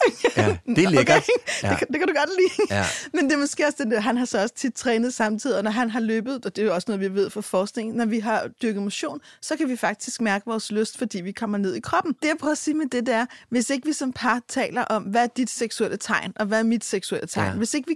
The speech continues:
Speaker 2: giver hinanden nogle af de der clues, så er det jo ikke sikkert, at vi kan aflæse hinanden. Og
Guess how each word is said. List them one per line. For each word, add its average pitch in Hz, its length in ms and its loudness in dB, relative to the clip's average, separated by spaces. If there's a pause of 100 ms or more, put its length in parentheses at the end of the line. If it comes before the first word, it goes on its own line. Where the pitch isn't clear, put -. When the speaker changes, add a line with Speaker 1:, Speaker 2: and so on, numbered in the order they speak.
Speaker 2:
giver 294 200 0
hinanden 247 520 0 (440)
nogle 240 300 4
af 233 60 0
de 247 120 -2
der 202 140 0
clues, 214 360 -2
så - 120 -2
er - 20 2
det 262 60 0
jo - 20 2
ikke 285 140 -4
sikkert, 285 260 -4
at 269 60 -4
vi 240 60 -2
kan 254 200 -4
aflæse 233 480 2
hinanden. 208 400 2
Og 220 60 -6